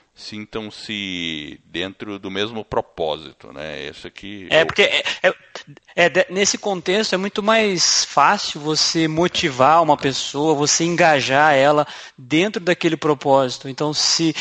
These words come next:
Speaker 2: se a gente consegue ter essa, essa influência, né, interpessoal co-, é muito mais fácil você fazer. E eu me recordo, Edward, um, um episódio que teve,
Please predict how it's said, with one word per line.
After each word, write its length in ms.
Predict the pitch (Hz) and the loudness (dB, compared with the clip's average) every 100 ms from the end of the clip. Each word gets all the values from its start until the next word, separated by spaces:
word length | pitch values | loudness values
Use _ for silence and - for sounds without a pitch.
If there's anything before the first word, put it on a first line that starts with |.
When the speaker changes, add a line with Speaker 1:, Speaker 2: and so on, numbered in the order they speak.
| - - | -6 -2
Speaker 2:
se 120 | 160 | 0
a 40 | |
gente 160 | 147 - | 0 2
consegue 460 | 180 170 175 160 | 2 4 4 2
ter 260 | 147 160 165 | 2 4 4
essa, 480 | 156 165 156 131 - | 4 4 6 4 0
essa 540 | - 123 139 131 123 123 | -4 0 2 4 4 0
influência, 800 | 139 - 143 131 151 170 151 151 | -4 -4 -2 0 2 2 2 2
né, 60 | |
interpessoal 760 | 147 147 147 151 - 143 139 135 | 2 0 0 2 2 4 4 4
co-, 340 | 143 151 202 - - | -2 -8 -12 -10 2
é 300 | 139 139 147 | 6 6 4
muito 300 | 151 160 160 | 2 0 2
mais 200 | 160 - | 2 4
fácil 360 | 151 151 165 | 2 2 0
você 260 | 160 - 165 | -4 -4 -4
fazer. 420 | 180 175 156 147 - - | -2 -2 -2 -4 -6 -4
E 60 | - | 0
eu 80 | 165 | 4
me 100 | 185 | 4
recordo, 640 | 175 156 143 156 185 170 | 4 2 4 4 6 4
Edward, 340 | 147 139 135 - - - | 4 2 -6 -10 -16 -16
um, 680 | - 160 160 160 151 143 131 - - | -8 -6 -4 -4 -6 -6 -8 -12 -6
um 140 | 147 | -4
episódio 640 | 143 147 131 139 160 151 | -2 -2 2 4 4 2
que 120 | - | -2
teve, 400 | 123 131 156 139 | 2 6 6 2